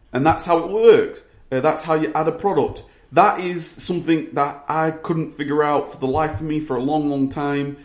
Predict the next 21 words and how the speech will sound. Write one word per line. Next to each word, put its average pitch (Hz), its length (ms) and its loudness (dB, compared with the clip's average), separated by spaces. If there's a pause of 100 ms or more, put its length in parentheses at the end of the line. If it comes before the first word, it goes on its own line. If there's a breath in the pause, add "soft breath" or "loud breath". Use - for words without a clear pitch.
(180 loud breath)
There 147 180 6
is 151 220 2
other 185 140 0
things 175 320 -4
you 160 40 -8
can 156 200 -6
do. 160 480 0
Um, 131 480 2 (580 loud breath)
I 175 160 4
recommend 165 640 0
before 165 340 -2
you 160 140 -4
start 151 360 0
with 131 120 -8
ClickFunnels, 139 720 -2 (280 soft breath)
um, 131 360 0
before 151 340 2
you 147 240 -2
make 139 320 -2
anything 147 340 -4
live, 139 540 -2